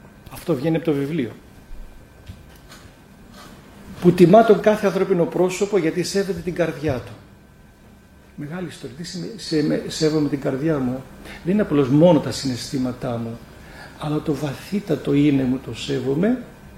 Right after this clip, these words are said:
και τιμώ αυ-, και είμαι τίμιος με αυτή μου την εσωτερική ανάγκη και εξαιτίας αυτής της εσωτερικής μου ανάγκης και διεργασίας μπορώ και σέβομαι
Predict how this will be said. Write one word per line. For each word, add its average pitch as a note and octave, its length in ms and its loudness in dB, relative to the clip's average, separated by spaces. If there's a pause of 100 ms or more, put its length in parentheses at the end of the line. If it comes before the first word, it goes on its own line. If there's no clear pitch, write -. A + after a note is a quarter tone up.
(400)
και F3 140 6
τιμώ F3 460 8
αυ-, - 300 -4 (440)
και - 100 0
είμαι F#3+ 160 6
τίμιος F3+ 500 4
με D3+ 100 6
αυτή C#3+ 280 0
μου D#3+ 140 4
την D3 140 4
εσωτερική C#3+ 540 0
ανάγκη C3 600 0 (300)
και F#3 100 8
εξαιτίας F3+ 600 4
αυτής G3 480 4
της G#3+ 80 0
εσωτερικής D#3+ 520 2
μου F3 120 4
ανάγκης E3+ 420 6
και - 120 2
διεργασίας C3+ 560 2
μπορώ D3 260 4
και D#3 120 -2
σέβομαι D3+ 480 0